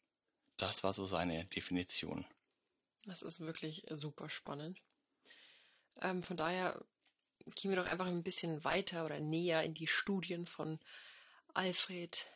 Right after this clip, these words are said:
Speaker 2: Kinsey, Kinsey.
Speaker 1: Kinsey, mhm.
Speaker 2: Kinsey ein.
Speaker 1: Ja, der hat von achtzehnhundertvierundneunzig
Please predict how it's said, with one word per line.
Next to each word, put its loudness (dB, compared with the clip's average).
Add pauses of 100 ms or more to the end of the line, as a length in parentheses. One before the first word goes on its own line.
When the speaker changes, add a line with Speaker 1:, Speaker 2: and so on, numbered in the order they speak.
(340)
Speaker 2:
Kinsey, 2 (220)
Kinsey. 0
Speaker 1:
Kinsey, 8
mhm. 2
Speaker 2:
Kinsey 2 (260)
ein. -8 (340)
Speaker 1:
Ja, 10
der 10
hat 6
von 8
achtzehnhundertvierundneunzig 4